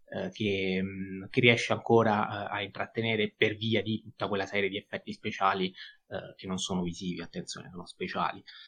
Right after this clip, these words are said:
che riesce a, a, a coinvolgere, che riesce a conquistare, che riesce a mantenere anche un certo effetto nostalgia. All'inizio è uguale, eh, ci sono tantissime scene che richiamano il film dell'ottantasei di Tony Scott a cui questo, eh, Top Gun Maverick è dedicato,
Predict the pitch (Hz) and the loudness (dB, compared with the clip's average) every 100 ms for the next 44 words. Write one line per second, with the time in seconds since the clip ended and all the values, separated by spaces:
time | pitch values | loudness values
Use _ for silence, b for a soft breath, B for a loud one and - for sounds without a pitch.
0 | _ _ _ _ _ _ _ _ B B | _ _ _ _ _ _ _ _ B B
1 | - 139 131 131 127 - 127 120 120 117 | 2 4 8 8 8 6 6 8 10 8
2 | - 117 104 98 113 120 117 139 160 127 | 6 2 2 2 2 4 6 10 10 10
3 | 113 110 117 120 117 113 - 117 - 165 | 8 6 4 2 2 0 2 2 6 8
4 | 120 120 123 120 117 123 120 120 120 120 | 8 8 6 6 6 6 6 6 8 8
5 | 120 120 120 120 123 120 117 120 117 - | 6 4 6 6 4 4 4 4 2 4
6 | 127 131 180 131 107 117 117 - 113 156 | 4 6 8 8 8 4 2 4 8 10
7 | 156 117 107 104 101 104 110 104 120 123 | 8 6 4 2 2 0 0 -2 0 0
8 | 120 117 120 - 117 - 117 113 113 113 | 0 0 -2 0 0 2 2 4 0 2
9 | 117 117 113 117 - 117 - 117 117 110 | 2 2 0 -2 -2 -8 -2 0 2 4
10 | 110 - 104 104 110 104 107 104 - 110 | 2 0 -2 -2 -2 -4 -8 -10 -8 -6
11 | 110 107 104 107 110 110 - 107 - 104 | -2 -2 -2 -6 -6 -6 0 2 2 0
12 | 110 - 127 113 107 110 104 - 101 - | 0 0 2 2 2 0 0 0 -2 -4
13 | - - - _ - 98 98 - 98 - | -12 -12 -14 _ -4 -4 -2 -2 -2 0
14 | 104 113 113 110 104 104 - 110 110 113 | 0 2 2 2 0 -2 -4 -4 0 0
15 | 139 180 135 107 98 | 6 8 8 4 -2